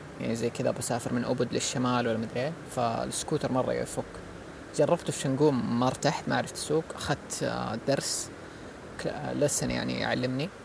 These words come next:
وأتحسنت، واليوم سكت أول مرة، والحمد لله مرة مبسوط إني يعني سكت عشان أروح الأماكن اللي أبغاها. آم، شو اسمه؟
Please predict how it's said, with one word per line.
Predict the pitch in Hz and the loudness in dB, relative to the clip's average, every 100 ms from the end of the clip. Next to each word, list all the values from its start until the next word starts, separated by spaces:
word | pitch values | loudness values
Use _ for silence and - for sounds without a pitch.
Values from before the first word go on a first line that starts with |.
| - - - - | -16 -16 -12 -6
وأتحسنت، | 123 - 127 - 151 160 - | -4 -4 -2 0 2 2 2
واليوم | 127 151 139 | 4 6 4
سكت | - 160 - - | 2 0 0 -2
أول | - 139 131 | 2 4 6
مرة، | 131 156 151 | 6 6 6
والحمد | 123 - 139 123 | 6 4 0 2
لله | 131 131 | 2 4
مرة | 127 135 | 4 4
مبسوط | 120 - - 120 | 2 0 0 0
إني | 113 117 131 - - | 0 -2 -4 -6 -4
يعني | 117 117 | -2 -2
سكت | - 143 - | -2 -2 -2
عشان | 123 131 | -2 0
أروح | 127 127 120 | 2 0 0
الأماكن | 143 135 131 - | -2 0 -2 -4
اللي | 135 135 | -4 -4
أبغاها. | 127 123 123 120 147 - - - - - - - - - - 160 | -4 -2 -2 -4 -8 -12 -14 -16 -16 -16 -16 -16 -16 -16 -12 -6
آم، | 131 131 127 117 110 98 - - - - - - - - - - | -4 -4 -4 -6 -10 -12 -14 -14 -14 -16 -16 -16 -16 -16 -16 -14
شو | - - | -10 -8
اسمه؟ | 151 - - 127 | -6 -6 -6 -6